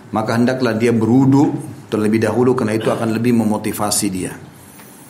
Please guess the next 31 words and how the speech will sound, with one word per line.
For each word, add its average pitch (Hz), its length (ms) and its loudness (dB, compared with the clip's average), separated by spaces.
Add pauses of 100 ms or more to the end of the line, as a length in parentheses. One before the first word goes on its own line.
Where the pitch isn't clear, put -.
(140)
Jadi 92 160 -4
wudu 117 320 2
itu, 156 320 0
subhanallah, 123 480 -2
menyentuh 123 320 2
titik-titik 123 640 0 (240)
urat 113 240 -2
saraf, 113 400 -4
ya, 110 240 -2
sensitif 113 480 0
di 110 240 -2
dua 113 320 0
telapak 107 320 -4
tangan, 123 320 0 (400)
wajah, 110 480 0
kepala, 110 400 0
dan 110 160 -2
kaki. 104 400 -4 (480)
Ini 120 160 2
tempat-tempat 123 560 0
ada 117 80 0
urat 110 240 0
saraf 127 240 0
memang 123 240 2
menyegarkan. 110 640 0
Makanya 120 240 -4
orang 120 160 0
kalau 110 240 0
ngantuk 120 320 0
wudu, 117 560 0
ya, 110 240 -2